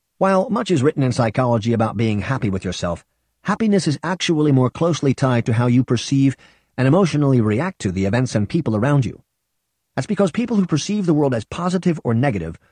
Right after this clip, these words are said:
will react to it positively or negatively.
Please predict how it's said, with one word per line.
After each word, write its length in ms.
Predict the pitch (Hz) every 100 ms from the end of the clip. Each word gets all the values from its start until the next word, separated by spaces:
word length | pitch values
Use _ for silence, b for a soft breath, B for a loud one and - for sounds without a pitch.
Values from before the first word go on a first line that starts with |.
| _ _ -
will 140 | 139
react 340 | 135 175 202
to 100 | -
it 100 | 87 - -
positively 600 | 104 101 98 101 104 156 -
or 100 | 151
negatively. 520 | 170 123 92 69 62